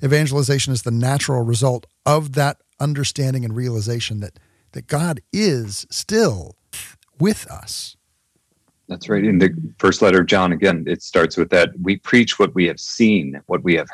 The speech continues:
Speaker 2: heard, what we have touched with our own hands." Uh, this is not just a, a, a spiritual reality that, or a theory that we're, we're preaching. It's, it's something very real. I, I like what you said, incarnational, you know, carne, meat.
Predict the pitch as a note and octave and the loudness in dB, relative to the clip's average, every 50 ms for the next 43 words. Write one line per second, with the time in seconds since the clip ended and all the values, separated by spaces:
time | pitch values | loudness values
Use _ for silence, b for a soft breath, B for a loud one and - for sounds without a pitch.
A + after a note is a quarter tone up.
0 | - - G2 G2 F2+ D#2+ C2 B1+ B1 - - F2+ F2+ F2+ F2 D#2+ D#2 - - - | -4 0 2 4 4 4 2 0 -2 -6 -6 -4 0 2 0 0 0 -4 -12 -4
1 | - G#2 G2+ - - - - F2 D#2 - D2+ D2 C#2+ - G2 F2+ F2 F2 E2+ E2 | -4 -4 -2 -4 -8 -4 -2 -2 0 2 2 2 2 0 0 0 0 0 -2 -4
2 | - E2+ E2 D#2+ D2+ C2+ C2 B1+ B1 - - B B B B B B B B B | -8 -8 -8 -8 -8 -8 -10 -14 -16 -18 -20 B B B B B B B B B
3 | B - - D#2 D2 C#2+ C2+ C2+ C#2 - _ - - F#2 F#2 A2+ A#2 - B2 G2 | B -2 2 2 2 4 2 0 -2 -4 _ -12 -6 0 2 2 2 4 2 2
4 | F#2 F#2+ G2+ G2+ F#2 - G#2 F#2 - - F#2+ E2 D#2+ E2 - E2 D#2+ D#2 - - | 4 4 2 2 2 2 0 0 2 2 4 4 4 2 2 0 0 0 0 -2
5 | - D#2 - - - G2 G2 F2 - - F#2+ E2+ D#2+ D#2 - - - - D2+ D2 | -8 -12 -10 -2 2 2 2 2 0 -2 0 0 0 0 -2 -4 -8 -8 -6 -4
6 | D2 D2+ D2+ D2 D2 D2 C#2 C2 C2 C2 C2+ - - - D2 - - - D#2+ D#2 | -2 0 2 2 0 -2 -4 -6 -8 -8 -8 -8 -6 -8 -8 -8 -8 -12 -10 -10
7 | - - E2 - - - F#2+ F2 F2 E2 C2+ C2 C#2 D2 D2 C#2+ - D2 D2 C#2+ | -8 -10 -10 -10 -2 2 4 6 6 4 2 0 -2 -4 -4 -4 -4 -6 -6 -6
8 | - - D2 C#2+ D#2 - - - G#2+ A2+ - - - - D2 D2+ D#2 - - - | -6 -4 -8 -8 -8 -6 0 0 0 2 0 -4 -6 -8 -10 -10 -8 -8 -10 -8
9 | - F#2 - - - - E2+ D2+ - D#2+ D2 C#2 C2 C2+ D#2+ D#2 D#2+ D2+ C#2 D2+ | -8 -8 -8 -6 -4 -4 -4 -4 -4 -8 -10 -10 -4 -2 0 2 2 2 0 -2
10 | D#2+ D2 C2 A#1+ C2+ C#2+ D2 - - D2+ D2+ C#2+ C#2 - _ _ - D#2+ - - | -4 -4 -4 -4 -6 -8 -8 -8 -10 -10 -10 -8 -10 -14 _ _ -12 -10 -8 -6
11 | F#2 F2 - - E2 D#2+ D#2+ - - - F2 D#2+ D#2 D#2 E2 E2 - - - - | -8 -8 -8 -6 -6 -4 -4 -2 -2 0 0 0 0 0 0 0 0 -2 -4 -8
12 | - - _ - D2 C#2+ - - - - - - E2 E2 D#2 C#2 C2 B1+ D2 F#2 | -14 -16 _ -14 -12 -10 -10 -12 -12 -8 -4 -4 -4 -4 -4 -8 -12 -6 0 0
13 | G3 - - - - | 0 0 -2 -10 -20